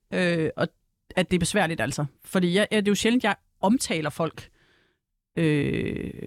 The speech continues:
mens de er til stede. Altså, det er sjældent, jeg bruger pronomener om mennesker, altså siger han og hun, eller hvad med nu, eller dem og deres, om nogen, mens de er der.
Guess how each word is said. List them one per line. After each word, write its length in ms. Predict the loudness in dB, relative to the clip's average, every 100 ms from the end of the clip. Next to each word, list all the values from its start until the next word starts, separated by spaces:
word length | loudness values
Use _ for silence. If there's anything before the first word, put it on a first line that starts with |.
| -2
mens 260 | 2 2 0
de 80 |
er 40 | -4
til 120 | -2
stede. 280 | 2 2 2 -4 _ _
Altså, 260 | 0 2 2 -2 0
det 60 | 2
er 40 |
sjældent, 200 | 4 2
jeg 80 | 2
bruger 180 | 0 0
pronomener 640 | 2 2 2 2 0 0
om 300 | 0 2 0 2
mennesker, 360 | 2 2 0
altså 260 | -2 0 -4 -6
siger 240 | -2 0
han 200 | 4 4
og 60 | 4
hun, 220 | 2 2
eller 240 | 0 -2 -4 -10 -20 -2
hvad 120 | 2
med 100 | 4
nu, 160 | 2 0
eller 120 | 0
dem 200 | 2 2
og 100 | 4
deres, 280 | 2 2 2
om 100 | 4
nogen, 340 | 6 4 2 -4 -20 -14 0
mens 200 | 0 0
de 100 | 0
er 120 | 0
der. 120 | 0